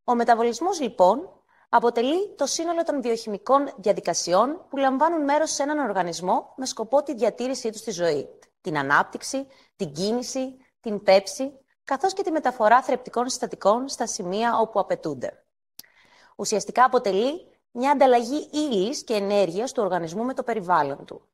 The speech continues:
Ο μεταβολισμός διακρίνεται στον καταβολισμό, δηλαδή την διάσπαση μορίων και την απελευθέρωση ενέργειας, και στον αναβολισμό, δηλαδή τη χρήση ενέργειας για τη σύνθεση χημικών ενώσεων,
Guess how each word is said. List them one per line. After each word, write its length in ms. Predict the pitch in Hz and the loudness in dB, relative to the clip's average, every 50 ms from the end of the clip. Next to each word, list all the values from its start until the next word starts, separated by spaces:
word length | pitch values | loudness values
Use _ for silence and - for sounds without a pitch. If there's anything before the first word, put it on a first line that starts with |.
| _ _ | _ _
Ο 80 | - 190 | -6 -4
μεταβολισμός 800 | 190 185 190 180 180 170 165 165 196 220 214 208 202 202 - - | -2 -2 -2 0 0 0 0 0 0 2 2 2 2 0 -6 -8
διακρίνεται 720 | - 175 175 170 - 202 202 208 214 202 196 - 165 156 - | -2 -2 -2 -2 -2 -2 -2 -2 -2 -2 -2 0 0 0 -2
στον 320 | - - - 220 202 196 - | -4 -6 -6 -4 -4 -4 -2
καταβολισμό, 840 | - 180 180 175 165 151 151 143 139 160 156 151 160 214 311 - - _ _ _ _ _ - _ _ | -2 -2 0 0 -2 -2 -4 -4 -6 -2 0 2 2 2 0 -4 -12 _ _ _ _ _ -20 _ _
δηλαδή 380 | - 240 240 233 220 247 254 | 0 4 6 6 6 6 2
την 180 | 247 240 233 233 | -2 -2 -4 0
διάσπαση 500 | 220 254 269 339 349 - - 254 - 226 | 4 6 6 6 4 2 -2 -6 -4 -2
μορίων 460 | 202 196 190 185 185 185 180 175 180 | 0 2 2 4 4 4 2 0 -2
και 100 | 175 170 | -4 -8
την 140 | - 196 196 | -6 -6 -4
απελευθέρωση 720 | 185 185 185 175 175 - - 233 226 220 196 180 - - | -4 -4 -4 -4 -4 -2 2 4 4 4 4 2 -4 -6
ενέργειας, 680 | 160 151 151 151 147 143 156 226 302 415 - - - _ _ _ _ _ _ _ _ _ | -4 -2 -2 -2 -2 -2 0 0 0 0 -2 -8 -14 _ _ _ _ _ _ _ _ _
και 120 | - 427 | -8 -6
στον 220 | 403 - - 339 320 | -6 -2 -2 0 0
αναβολισμό, 720 | 302 277 240 214 208 185 175 156 156 175 180 220 277 - - - _ _ _ _ | 2 0 2 0 0 0 -2 -4 -2 2 2 2 2 0 -4 -16 _ _ _ _
δηλαδή 400 | - 262 269 262 240 320 330 - | -2 2 2 4 4 2 -2 -4
τη 180 | - 277 - | -6 -10 -8
χρήση 440 | - - 262 277 302 277 - - 285 | -6 -4 -2 -2 -2 -2 -2 -2 0
ενέργειας 600 | 233 196 190 185 196 208 208 208 226 247 254 247 - | 0 0 2 4 4 4 4 2 0 0 -2 -2 -4
για 140 | - 208 208 | -6 -4 -4
τη 120 | - 226 | -4 -4
σύνθεση 480 | - - - 285 311 - 277 - - 196 | -6 -6 -6 -4 -4 -4 -4 -6 -6 -8
χημικών 520 | - - 208 185 175 - - 202 214 208 | -8 -8 -6 -6 -4 -2 0 0 0 0
ενώσεων, 600 | 185 165 165 160 151 160 160 - 208 226 285 320 | 0 -2 0 2 2 0 0 -4 -6 -6 -8 -8